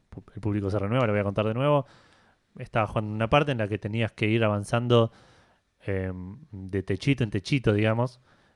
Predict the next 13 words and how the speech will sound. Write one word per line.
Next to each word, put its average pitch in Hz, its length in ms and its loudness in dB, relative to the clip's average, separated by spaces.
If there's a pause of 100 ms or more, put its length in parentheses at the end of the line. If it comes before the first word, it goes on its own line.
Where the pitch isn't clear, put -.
(120)
y 104 60 -2
había 107 220 4
monstruos 123 720 2
que - 80 -2
iban 107 180 2
pasando, 127 360 0
y - 20 0
si 123 140 -4
pasabas, 107 400 2
cuando 101 260 -2
pasaba 101 220 -2
un 104 80 -4
monstruo, 120 500 0